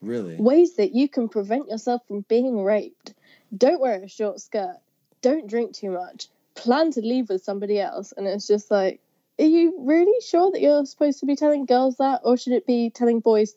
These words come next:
Speaker 2: "Don't rape"?
Speaker 1: Yeah. I mean, that, <sighs> yeah, that's, uh, that sounds, I mean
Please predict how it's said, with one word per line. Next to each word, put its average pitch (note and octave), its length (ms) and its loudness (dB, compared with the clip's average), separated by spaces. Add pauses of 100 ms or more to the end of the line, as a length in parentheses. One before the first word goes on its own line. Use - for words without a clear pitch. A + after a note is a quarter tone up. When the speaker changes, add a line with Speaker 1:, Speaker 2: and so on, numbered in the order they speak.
Speaker 2:
"Don't G#3+ 220 0
rape"? F#3 320 -4 (680)
Speaker 1:
Yeah. G2+ 600 -8 (800)
I A#2+ 100 -10
mean, B2+ 340 -8 (440)
that, A#2 240 -10
<sighs> - 800 -20
yeah, F2+ 140 -18
that's, D#2+ 300 -18
uh, F#2 120 -18 (120)
that - 120 -20
sounds, F2 400 -18
I F2 80 -18
mean E2+ 360 -16